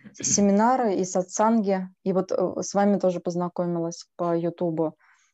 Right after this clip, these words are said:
и вот это вот всё, естественно, обрушилось, то есть, ну, уже серьёзности не имеет, н-, ну, понимая, что всё бытие, всё есте-, с-, единое сознание, уже не учителя тонкого плана, <laughs> не практики, вообще не, не поддерживает, всё рассыпалось просто.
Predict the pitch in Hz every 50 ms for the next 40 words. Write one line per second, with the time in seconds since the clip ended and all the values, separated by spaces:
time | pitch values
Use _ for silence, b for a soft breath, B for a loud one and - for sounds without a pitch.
0 | _ - 208 175 202 202 247 254 247 220 196 185 - - 214 208 214 - 202 202
1 | - - 202 196 196 190 185 180 185 190 185 185 - - 175 170 175 - - 185
2 | 180 180 - - - - 196 185 180 170 165 160 175 - - - - 185 180 185
3 | 196 208 202 - 214 190 202 214 247 240 240 214 202 - - 190 185 185 185 190
4 | 196 190 190 185 180 175 170 170 _ - 185 185 185 - 202 196 202 190 175 160
5 | - - 180 180 185 190 190 180 180 175 - - 185 175 170 175 b b b b
6 | b _ - - - 214 185 175 190 185 185 - 196 180 190 220 254 254 - -
7 | 214 196 185 185 185 - - 185 - - - - - - - 190 175 202 190 185
8 | 208 202 190 180 180 180 - 185 180 190 202 214 240 240 220 196 180 170 185 190
9 | 190 190 190 190 190 - - - - 196 226 247 247 247 220 202 196 - 185 175
10 | 170 - - 185 180 175 175 185 240 220 220 202 190 - - 208 220 - - -
11 | 202 - - 175 170 160 - 180 180 - - - 226 196 190 185 185 - 202 190
12 | 180 196 185 185 214 226 240 240 233 208 185 175 170 - - 190 190 190 185 180
13 | - - 196 180 - - 170 170 170 - - 180 175 170 170 - - - 160